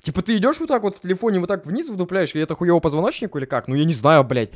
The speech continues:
Это сколько надо идти вот по улице и вдуплять в телефон, чтобы позвоночник искривился, блядь? Это сколько надо идти про-, я не знаю, вот кто, блядь, так ходит? Я не знаю, я по-, максимум, че время посмотрел, дальше пошел вперед, блядь. Все! Как он может влиять мне на позвоночник? Вот пять, пяти, вот даже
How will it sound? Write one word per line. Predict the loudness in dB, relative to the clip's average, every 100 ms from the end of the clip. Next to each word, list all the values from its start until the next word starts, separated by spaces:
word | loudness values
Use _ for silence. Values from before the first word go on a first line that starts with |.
| -20 -8
Это | -2 2
сколько | 4 4
надо | 4 4 -2
идти | 2
вот | 2 4
по | 4
улице | 4 4 0 -4
и |
вдуплять | -2 0 2 0
в | 0
телефон, | 0 2 0
чтобы | 0 -2 -2
позвоночник | -2 0 0 -2 -8
искривился, | -6 -4 -2 -2 -2
блядь? | -4 -6 -8 _ -20 -10 -4
Это | -2
сколько | 0 -2 6 6
надо | 6
идти | 2 -2 -2 -2
про-, | 0 -2 4
я | 4
не | 4
знаю, | 2 2 4
вот | 2 -2
кто, | 2 4
блядь, | 6 4
так | 2 -2
ходит? | 0 2 0 -4 _ _ _
Я | 4 4
не | 4
знаю, | -2 2
я | 2
по-, | 2
максимум, | 2 4 6 4 0
че | 0 -4
время | -4 0 2 2
посмотрел, | 0 0 2 2 4
дальше | 4 4
пошел | -4 -2 -2
вперед, | 0 0 0
блядь. | -2 -4
Все! | -6 4 6 6 4 _ _ _ _ 0
Как | 4 6
он | 8
может | 6 4
влиять | 4 4 4
мне | 0
на | 0
позвоночник? | 2 2 2 -2 -4 -10
Вот | -2 2
пять, | 6 4 4
пяти, | -8 -4
вот | 2 4
даже | 4 4